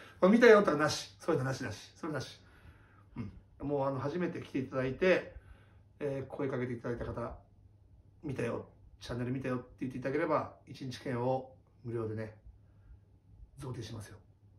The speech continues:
はい。明日の大宮、えー、最終日、えー、優勝戦は、石井と弘樹がこの狙い目。僕の狙い目は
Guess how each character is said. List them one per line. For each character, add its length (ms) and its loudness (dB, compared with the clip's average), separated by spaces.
は 120 8
い。 140 8
明 80 0
日 140 -2
の 360 4
大 160 4
宮、 420 2
え 240 -2
ー、 40 -2
最 240 4
終 180 2
日、 140 -6
え 340 -6
ー、 20 -4
優 120 0
勝 220 0
戦 200 0
は、 320 6
石 240 -2
井 40 0
と 60 2
弘 200 2
樹 80 0
が 160 -2
こ 160 -6
の 120 0
狙 160 -2
い 20 -6
目。 200 -8
僕 240 -8
の 120 -2
狙 160 -4
い 40 -6
目 60 -2
は 140 -2